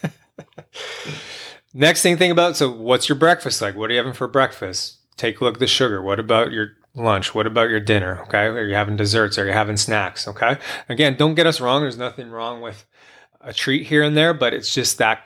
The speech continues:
overconsumption every single meal, every single time you're eating, right? Just become aware of how much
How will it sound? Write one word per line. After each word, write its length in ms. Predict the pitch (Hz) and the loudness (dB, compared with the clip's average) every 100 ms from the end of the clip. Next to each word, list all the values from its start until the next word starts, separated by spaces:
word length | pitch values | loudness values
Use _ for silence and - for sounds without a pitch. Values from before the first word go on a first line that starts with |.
| _ 127 | _ -4
overconsumption 1000 | 120 120 123 - 110 - 113 - 123 | -2 0 -2 -2 -2 0 -2 -2 -6
every 300 | 127 113 110 | -4 -6 -6
single 420 | 110 113 107 104 104 | -6 -6 -8 -10 -10
meal, 340 | 113 127 135 | -6 -2 0
every 220 | 120 110 | -2 -6
single 320 | 107 113 107 | -8 -8 -10
time 300 | 101 113 107 | -8 -8 -6
you're 100 | 104 | -8
eating, 420 | 101 123 151 165 - - - _ | -10 0 0 0 -6 -20 -20 _
right? 440 | 110 110 - - - | -2 0 0 -6 -2
Just 260 | 131 131 | -2 0
become 260 | 143 135 123 | -2 0 2
aware 300 | 117 113 113 | 4 6 6
of 100 | 104 | 4
how 200 | 110 110 | 2 2
much 320 | 110 107 - | 2 2 0